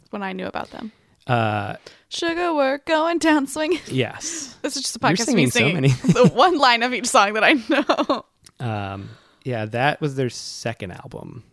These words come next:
Speaker 2: Take This to Your Grave had, I can't remember the single on it. Um,
Speaker 1: I don't think I would
Speaker 2: it had
Speaker 1: know
Speaker 2: a
Speaker 1: it.
Speaker 2: song called Grand Theft Autumn, but I don't think that was the single.
Speaker 1: That's a good name.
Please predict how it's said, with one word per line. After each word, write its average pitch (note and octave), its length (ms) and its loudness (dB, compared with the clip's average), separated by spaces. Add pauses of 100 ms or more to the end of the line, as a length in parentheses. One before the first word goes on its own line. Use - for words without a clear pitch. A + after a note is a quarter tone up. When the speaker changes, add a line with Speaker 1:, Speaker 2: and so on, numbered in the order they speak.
(540)
Speaker 2:
Take D#3 160 -2
This G3 160 2
to F3+ 100 -2
Your D3 100 0
Grave A#2 1080 -4 (1000)
had, G#2+ 1000 -4 (1200)
I - 60 -20
can't - 160 -12
remember C3+ 140 -2
the G#2 80 -6
single G2+ 320 -8
on G2 160 -10
it. - 240 -12 (1120)
Um, G2+ 600 -6 (880)
Speaker 1:
I A#3 100 -6
don't G#3 120 -8
think - 140 -10
I - 40 -10
would - 80 -14
Speaker 2:
it - 20 -12
had F#3 60 -2
Speaker 1:
know F#3 40 2
Speaker 2:
a - 20 2
Speaker 1:
it. E3 40 -2
Speaker 2:
song E3+ 180 0
called D3+ 200 -4
Grand A2 240 -4
Theft A#2+ 200 -6
Autumn, A2+ 340 -4
but G#2 120 -10
I A2 40 -6
don't B2+ 100 -4
think A#2+ 120 -8
that - 80 -10
was - 120 -12
the - 80 -12
single. A2 500 -12 (640)
Speaker 1:
That's C4 180 -20
a - 40 -20
good A3 100 -12
name. A3 300 -12